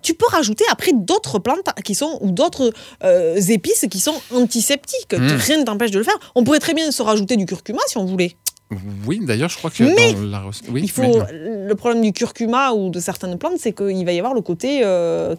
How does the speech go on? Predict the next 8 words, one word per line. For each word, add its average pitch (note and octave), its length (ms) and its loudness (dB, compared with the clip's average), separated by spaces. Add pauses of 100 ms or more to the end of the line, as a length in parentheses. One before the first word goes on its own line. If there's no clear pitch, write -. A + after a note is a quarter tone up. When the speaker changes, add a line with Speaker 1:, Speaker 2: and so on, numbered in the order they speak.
(340)
Speaker 1:
euh, - 540 -4 (220)
pigment. G#3+ 480 4 (800)
Et B3+ 120 0
quand D#4+ 300 -2
on D4+ 120 0
connaît C#4+ 280 2
les G#3+ 220 0
usages, C4+ 360 2